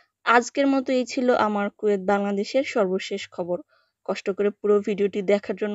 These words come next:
অনেক ধন্যবাদ। ভিডিওটি ভালো লাগলে লাইক, কমেন্ট, শেয়ার করে দিবেন। এ যারা যারা এই ধরনের খবর পেতে চান, চ্যানেলটিকে সাবস্ক্রাইব করা না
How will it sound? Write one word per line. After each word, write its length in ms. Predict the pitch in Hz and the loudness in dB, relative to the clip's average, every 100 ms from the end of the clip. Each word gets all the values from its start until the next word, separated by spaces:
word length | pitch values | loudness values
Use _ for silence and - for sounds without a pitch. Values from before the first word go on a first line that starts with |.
| - | -2
অনেক 240 | 202 202 190 | -2 -4 -6
ধন্যবাদ। 400 | 220 202 214 285 - - - _ | -6 -4 -2 -2 -6 -20 -20 _
ভিডিওটি 340 | 262 247 269 277 | -4 -2 0 0
ভালো 220 | 240 214 196 | 2 2 2
লাগলে 280 | 190 196 196 196 | 0 -2 -2 -2
লাইক, 200 | 285 294 - | -2 -4 -4
কমেন্ট, 300 | 220 262 311 - | -2 -2 -2 -2
শেয়ার 200 | 214 160 | -2 -2
করে 200 | - 175 | -4 -6
দিবেন। 260 | 170 170 175 - _ _ _ _ | -6 -6 -6 -8 _ _ _ _
এ 40 | 254 | 4
যারা 200 | 262 262 | 6 6
যারা 180 | 269 285 | 6 4
এই 120 | 277 262 | 4 4
ধরনের 320 | 294 285 285 | 2 4 0
খবর 240 | - 240 208 | 2 0 0
পেতে 220 | 196 202 | -4 -4
চান, 200 | - 233 302 _ _ - | -4 -6 -6 _ _ -4
চ্যানেলটিকে 420 | 214 220 240 247 247 | -2 0 0 -2 0
সাবস্ক্রাইব 440 | 226 208 - 233 233 | 0 -2 -2 -2 0
করা 200 | 226 220 | 0 2
না 180 | 214 | 2